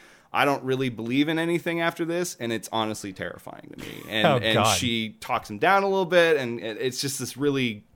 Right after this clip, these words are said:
Speaker 1: great sequence. And it made me feel like, uh, I love being away from the camp right now because it's such a bad space.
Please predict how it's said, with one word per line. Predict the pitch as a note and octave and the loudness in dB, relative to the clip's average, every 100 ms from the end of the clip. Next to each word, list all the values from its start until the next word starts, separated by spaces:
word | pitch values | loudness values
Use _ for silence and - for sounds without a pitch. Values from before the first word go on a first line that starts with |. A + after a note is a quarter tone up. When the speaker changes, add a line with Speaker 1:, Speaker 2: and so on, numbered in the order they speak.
| _ | _
Speaker 1:
great | - A#2 B2+ B2+ | -10 -2 0 0
sequence. | - B2 G#2+ F#2+ F#2+ - - - - - | -2 -4 -4 -6 -8 -14 -20 -20 -12 -2
And | A#2+ | 0
it | A#2 | 2
made | B2+ B2+ | 0 0
me | B2 | 0
feel | C3 A#2 | 2 2
like, | A2 - - | 2 0 0
uh, | |
I | A2+ A2 G#2+ G2+ | 2 4 4 0
love | G2+ G#2 G#2+ G#2 | -4 0 0 0
being | A2+ G#2 G2+ | -2 -2 -2
away | F#2+ F#2+ | -4 -4
from | - F#2+ | -6 -10
the | |
camp | - G2 F#2 | -8 -8 -4
right | G2+ F2 | -4 -4
now | F#2 F2+ | -4 -6
because | F#2 F#2+ | -8 -12
it's | F#2 | -12
such | - G2 | -12 -8
a | F#2 | -8
bad | F2+ G2 F#2+ F#2+ F2+ | -6 -4 0 0 0
space. | - G2 F2+ F2+ - | -6 -6 -6 -6 -10